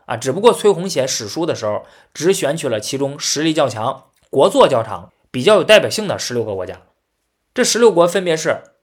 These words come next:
前凉、后凉、北凉、南凉、西凉、前燕、后燕、北燕、南燕、前秦、后秦、西秦、前赵、后赵、胡夏、成汉。简单点儿可以记为五凉、四燕、三秦、二赵、胡夏、成汉。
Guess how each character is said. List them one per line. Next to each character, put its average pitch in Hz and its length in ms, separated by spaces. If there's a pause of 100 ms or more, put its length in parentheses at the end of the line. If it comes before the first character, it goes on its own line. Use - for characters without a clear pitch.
(160)
前 185 300
凉、 175 260
后 190 260
凉、 113 320
北 110 220
凉、 107 320
南 139 260
凉、 135 240
西 185 220
凉、 107 300 (420)
前 185 240
燕、 214 180
后 180 240
燕、 160 320
北 110 120
燕、 127 240
南 117 160
燕、 131 320 (280)
前 190 240
秦、 165 240
后 170 240
秦、 123 280
西 - 200
秦、 113 260 (360)
前 - 300
赵、 - 280
后 - 220
赵、 - 300 (480)
胡 160 200
夏、 190 400
成 - 160
汉。 143 280 (920)
简 147 180
单 262 160
点 180 100
儿 139 60
可 170 100
以 175 80
记 156 160
为 - 440
五 135 220
凉、 143 220
四 202 220
燕、 170 200
三 202 320
秦、 143 240
二 151 240
赵、 127 360
胡 - 200
夏、 156 280
成 120 160
汉。 139 260